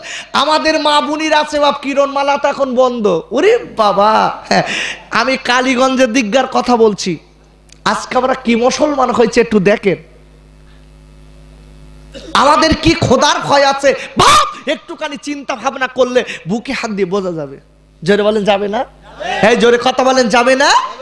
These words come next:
আসলে আমরা তো বুঝি নে, চিন্তা করি নে, ফিকির করি নে, এই জন্য আমরা বুঝি না। আব্বা, এই কালীগঞ্জ, সাতক্ষীরা কালীগঞ্জে গতবারের কথা বলছি,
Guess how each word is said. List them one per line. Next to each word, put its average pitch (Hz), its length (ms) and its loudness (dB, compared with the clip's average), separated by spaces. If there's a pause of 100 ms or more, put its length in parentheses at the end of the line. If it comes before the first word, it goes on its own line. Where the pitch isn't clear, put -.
(300)
আসলে 277 340 -4
আমরা 277 200 -4
তো 285 120 -8
বুঝি 330 340 0
নে, 180 220 -8
চিন্তা 277 360 -4
করি 175 300 -4
নে, 147 120 -12 (760)
ফিকির 427 340 -2
করি 247 280 0
নে, 220 80 2
এই - 320 -2
জন্য 240 180 -4
আমরা 180 160 -2
বুঝি 160 300 -2
না। 156 100 -12 (320)
আব্বা, 208 380 0 (240)
এই 247 140 2
কালীগঞ্জ, 269 680 -2
সাতক্ষীরা 285 580 -2
কালীগঞ্জে 262 680 0 (420)
গতবারের 285 680 0
কথা 285 300 0
বলছি, 262 400 0